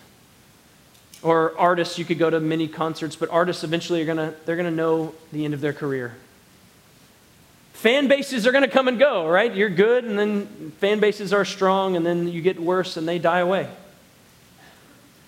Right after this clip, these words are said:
Businesses and offices can go out of business, can move around, can have different missions, can change trajectories. Homes can, can fill and empty, but the church remains.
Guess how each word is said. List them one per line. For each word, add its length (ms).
Businesses 600
and 140
offices 720
can 180
go 200
out 200
of 160
business, 340
can 180
move 260
around, 520
can 120
have 160
different 280
missions, 400
can 140
change 340
trajectories. 680
Homes 440
can, 260
can 140
fill 520
and 400
empty, 500
but 260
the 80
church 640
remains. 840